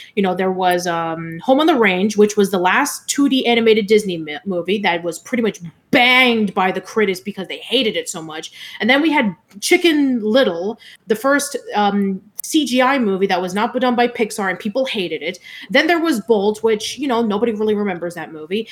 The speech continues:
And then Princess and the Frog, which pretty much just kickstarted the second Disney Renaissance, or the re-, the revival era, as Disney fans like to call it. So, yeah, out of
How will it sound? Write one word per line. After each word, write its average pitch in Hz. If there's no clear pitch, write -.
And 277
then 339
Princess 302
and 285
the 277
Frog, 277
which 233
pretty 277
much 262
just 254
kickstarted 262
the 240
second 262
Disney 247
Renaissance, 226
or 190
the 208
re-, 214
the 214
revival 214
era, 180
as 170
Disney 180
fans 160
like 139
to 135
call 110
it. 131
So, 240
yeah, 262
out 277
of 240